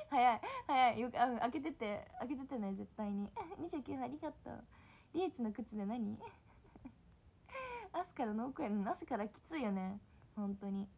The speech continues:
もうさん、あ、ありがとう。じゃあ、そろそろ壇上読みたいと思います。下水配信になりがちやな。本当に。下水、下水とかやめてよ。濃いって言って。癖が強いか。ってことで。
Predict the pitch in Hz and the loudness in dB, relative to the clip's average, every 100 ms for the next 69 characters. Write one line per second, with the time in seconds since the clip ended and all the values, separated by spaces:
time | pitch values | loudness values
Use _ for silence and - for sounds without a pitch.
0 | - - - - 302 349 339 302 - 208 | -20 -20 -20 -12 -2 0 2 2 2 0
1 | 247 285 262 - 233 220 208 208 208 196 | -2 -2 -2 -4 -2 -2 -4 -2 -2 -2
2 | 196 220 208 208 196 208 214 214 214 208 | -6 -8 -8 -8 -8 -6 -4 -4 -4 -4
3 | 214 247 233 202 208 220 240 - - - | -6 -10 -6 -4 -4 -4 -8 -14 -20 -20
4 | - - - - - - - - - - | -20 -20 -20 -20 -20 -20 -20 -20 -20 -20
5 | - - - 208 - 359 262 208 190 196 | -20 -20 -6 -4 -2 0 2 2 2 0
6 | 190 202 247 247 254 202 190 190 247 269 | 0 0 -2 -4 -2 -2 -2 -2 -2 -2
7 | - 262 254 226 - 220 208 339 214 208 | -4 -4 -2 -4 -4 -6 -4 -4 -2 0
8 | 240 508 370 226 196 208 220 196 - - | 0 2 0 0 -2 -2 -4 -6 -8 -18
9 | - - - - 370 262 - - 185 - | -20 -20 -10 2 4 4 -2 -12 -16 -12
10 | 214 233 - - - - - - 392 233 | -12 -12 -18 -20 -20 -20 -12 -4 -2 -2
11 | - 208 190 180 - - 240 247 240 - | -4 -6 -6 -12 -16 -10 -8 -4 -2 -4